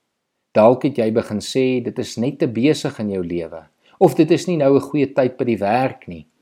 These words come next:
of, "Jy moet net eers hierdie of daardie ding af-, afhandel."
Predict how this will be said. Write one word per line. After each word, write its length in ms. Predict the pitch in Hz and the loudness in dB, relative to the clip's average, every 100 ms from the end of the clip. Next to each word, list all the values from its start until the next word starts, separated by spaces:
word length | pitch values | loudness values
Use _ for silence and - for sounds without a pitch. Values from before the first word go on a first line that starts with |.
| - | 0
of, 160 | 175 | 4
"Jy 100 | 202 | 6
moet 120 | 185 190 | 6 4
net 200 | 185 175 | 2 2
eers 300 | 165 - - | 2 2 0
hierdie 380 | 113 151 156 | 2 4 4
of 140 | 123 - | 2 0
daardie 500 | 104 113 139 143 107 | 0 2 0 -2 -2
ding 220 | 101 107 | -2 -4
af-, 320 | - 151 151 | -4 -6 -6
afhandel." 680 | - 143 - 90 85 82 85 | -4 -4 -4 -10 -10 -12 -14